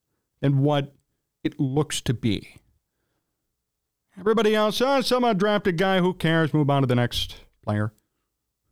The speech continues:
When do O T As start? I'm saying we should at least consider what he may bring to the table. And if I'm wrong,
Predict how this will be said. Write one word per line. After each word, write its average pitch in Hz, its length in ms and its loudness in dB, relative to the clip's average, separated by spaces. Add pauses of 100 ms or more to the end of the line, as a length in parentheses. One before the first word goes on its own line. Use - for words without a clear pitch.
(840)
When 202 100 0
do 214 80 4
O 208 100 2
T 185 200 0
As 165 180 0
start? - 320 -6 (1700)
I'm 208 200 0
saying 190 340 0
we 185 100 0
should 170 160 -2
at 165 160 -2
least 165 460 -2
consider 147 760 0 (280)
what 180 180 -2
he 196 180 -2
may 170 180 2
bring 160 220 0
to 151 60 2
the 143 80 0
table. 135 260 0
And 117 60 0
if - 80 -2
I'm 254 180 2
wrong, 240 400 0